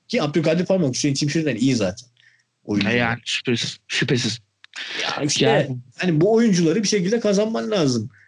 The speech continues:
Speaker 1: Ki bu
Speaker 2: Hı hı.
Speaker 1: sadece Trabzonspor özelinde de değil abi. Gençler Birliği
Speaker 2: Hepsi,
Speaker 1: maça çıkıyor. Gençler
Speaker 2: hepsi.
Speaker 1: Birliği'nin yaş ortalaması y-, yirmi sekiz ya.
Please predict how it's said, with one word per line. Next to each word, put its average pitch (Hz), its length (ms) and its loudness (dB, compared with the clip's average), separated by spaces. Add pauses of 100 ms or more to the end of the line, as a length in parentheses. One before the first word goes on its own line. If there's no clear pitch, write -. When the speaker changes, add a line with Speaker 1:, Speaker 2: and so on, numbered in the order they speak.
(200)
Speaker 1:
Ki 220 240 2
bu 180 40 2
Speaker 2:
Hı - 20 2
hı. 220 40 0
Speaker 1:
sadece 196 420 0
Trabzonspor 180 560 0
özelinde 160 420 2
de 180 80 2
değil 127 180 2
abi. 139 140 2
Gençler 175 440 2
Birliği 170 180 2
Speaker 2:
Hepsi, 160 100 4
Speaker 1:
maça 151 360 2
çıkıyor. 147 200 -2
Gençler 143 260 0
Speaker 2:
hepsi. 175 180 0
Speaker 1:
Birliği'nin 143 420 0 (400)
yaş 151 220 2
ortalaması 143 560 0
y-, 156 220 0 (160)
yirmi 147 320 2
sekiz 147 360 0
ya. 98 260 -4